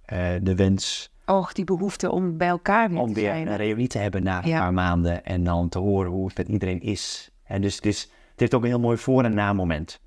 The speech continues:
Speaker 1: Hè, dat is
Speaker 2: Zeker.
Speaker 1: dus, dus, ja.
Speaker 2: Het stopt niet als je naar huis gaat.
Speaker 1: Nee.
Speaker 2: Nee.
Speaker 1: Nee, en veel mensen uit de groep zien elkaar daarnaast nog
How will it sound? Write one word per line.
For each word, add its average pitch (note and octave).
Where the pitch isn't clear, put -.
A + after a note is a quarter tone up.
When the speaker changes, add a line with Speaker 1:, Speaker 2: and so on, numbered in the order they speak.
Speaker 1:
Hè, F#2
dat G2
is G2
Speaker 2:
Zeker. D#3
Speaker 1:
dus, G#2
dus, -
ja. F#2+
Speaker 2:
Het F2
stopt -
niet F#3
als D#3+
je D#3+
naar D3
huis -
gaat. -
Speaker 1:
Nee. -
Speaker 2:
Nee. -
Speaker 1:
Nee, A2
en G2
veel -
mensen F#2
uit -
de G2+
groep F#2+
zien G2
elkaar F2
daarnaast F2+
nog -